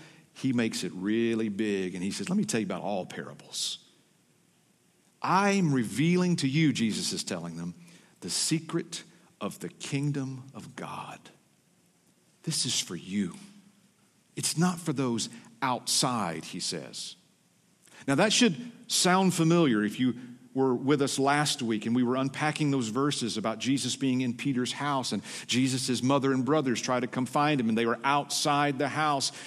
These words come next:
and word got into Jesus, "Hey, your mom and your brothers are looking for you." And Jesus says, "Who are my mother and brothers?" "These," pointing to his disciples, "these inside, those who do the will of my Father.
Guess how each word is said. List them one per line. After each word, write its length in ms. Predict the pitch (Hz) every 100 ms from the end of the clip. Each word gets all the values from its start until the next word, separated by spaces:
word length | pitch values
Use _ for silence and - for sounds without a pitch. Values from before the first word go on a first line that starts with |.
| -
and 200 | 135 131
word 260 | 135 165 143
got 180 | 156 156
into 200 | 156 135
Jesus, 440 | 143 170 135 123
"Hey, 200 | 175 202
your 120 | 165
mom 280 | 151 175 175
and 60 | 170
your 80 |
brothers 340 | 156 185 175 156
are 40 |
looking 280 | 180 180 175
for 200 | 175 160
you." 120 | 151
And 80 | 139
Jesus 340 | 139 151 147
says, 220 | 147 143 -
"Who 180 | 185
are 300 | 180 185 180 143 -
my 140 | 143 139
mother 260 | 135 127
and 140 | 120 117
brothers?" 320 | 120 110 101
"These," 680 | 131 117 90 - - - - - - -
pointing 240 | 117 104
to 80 | 95
his 80 | 87
disciples, 680 | 92 107 95 85 - - - _ _ _
"these 300 | 120 110 101
inside, 720 | 135 131 127 - - - - - _ _ _ _ _ _ -
those 400 | 98 131 131 123
who 180 | 131 120
do 240 | 101 120
the 140 | 110 104
will 340 | 101 113 107
of 220 | - 101 92
my 180 | 85
Father. 480 | 82 92 87 85 -